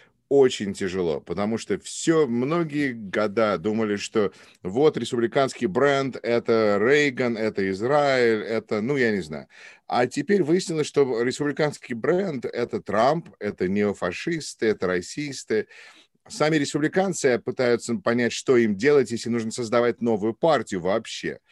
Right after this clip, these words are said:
Ам, как вы думаете, это возможно объяснить русскоязычным евреям, что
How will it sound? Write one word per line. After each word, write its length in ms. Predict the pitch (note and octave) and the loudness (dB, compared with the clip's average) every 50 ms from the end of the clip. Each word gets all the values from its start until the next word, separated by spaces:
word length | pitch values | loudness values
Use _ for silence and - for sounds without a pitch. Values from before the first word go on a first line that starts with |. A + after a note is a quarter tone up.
| - - - - - _ _ | -20 -20 -20 -20 -20 _ _
Ам, 380 | - G2+ G#2+ G#2+ G#2 G2+ - - - - - _ _ _ _ | -4 -2 0 0 0 -2 -6 -10 -14 -20 -20 _ _ _ _
как 360 | - - D#3+ G3 G3 - - D3 | 0 2 2 2 0 -2 -6 -6
вы 120 | C#3+ D#3+ | -2 0
думаете, 240 | E3 F3 D#3+ C3+ C#3 | 2 2 2 0 0
это 80 | C3+ C3 | 0 0
возможно 460 | C#3 C#3+ C3+ F#3 A#3 A#3+ A3 G#3+ G3+ | 0 0 2 2 2 2 2 2 0
объяснить 480 | F#3 D#3+ D#3+ C#3+ - - C#3+ C3+ A#2+ - | 0 0 -4 -6 -6 -6 -6 -6 -4 -2
русскоязычным 640 | C3 B2+ B2+ A#2+ - B2 B2 A#2+ B2 A#2 - B2 A#2 | -2 -2 -2 -4 -6 -6 -4 -4 -4 -4 -4 -2 -2
евреям, 400 | A2+ B2 B2+ D#3 F#3 F#3+ F#3 D#3+ | 0 0 2 2 4 4 2 0
что 220 | - - - A#2 | -2 -4 -4 -6